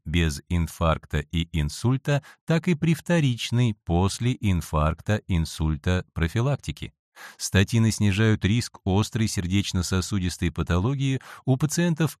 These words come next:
с атеросклерозом на двадцать пять-сорок пять процентов, причём процент нарастает по мере увеличения продолжительности лечения. Приём статинов с целью первичной профилактики у лиц без инфаркта, инсульта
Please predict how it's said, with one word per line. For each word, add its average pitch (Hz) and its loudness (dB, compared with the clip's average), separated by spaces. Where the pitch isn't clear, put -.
с - -8
атеросклерозом 117 2
на 98 2
двадцать 80 -2
пять-сорок 92 -2
пять 110 -2
процентов, 80 -2
причём 135 0
процент 143 0
нарастает 135 0
по 107 0
мере 120 0
увеличения 101 0
продолжительности 82 -2
лечения. 104 -4
Приём 87 4
статинов 92 0
с - -6
целью 143 4
первичной 135 2
профилактики 85 0
у 101 2
лиц 98 0
без 87 0
инфаркта, 113 -2
инсульта 92 0